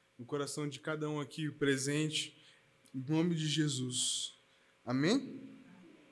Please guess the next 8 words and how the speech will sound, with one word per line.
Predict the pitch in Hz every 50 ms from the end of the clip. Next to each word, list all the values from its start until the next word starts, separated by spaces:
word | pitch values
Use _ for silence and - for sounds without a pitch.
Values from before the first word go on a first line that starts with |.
| - - - - - - - - - - _ _ _ _ _ _ _ _ _ _ _ _ _ _ - _ _ _ _ _ _ - _ _ _ _ _ _ _ _ _ _ _ _ _ _ _ _ - - - - _ _ _ _ _ _ _ _ _ - - - - - - - - _ - _ _ _ _ _ _ -
É... | 135 139 139 139 135 135 131 127 127 120 120 117 110 110 104 107 - - - - - - - - - - - - - - - _ - - _ _ _ _ _ _ _ _ _ _ _ _ _ _ _ _ _ _ _ _ - -
Semana | - 151 160 180 202
passa-, | 196 - 196 180 - - - - - -
essa, | 147 165 170 170 - 185 170 156 143
nós | 151 156 160 160 -
temos | 180 175 180 170
trazido | 170 170 165 165 156 151 160 165 156 160
uma, | 160 156 151 151 143 139 131 123 117 117 117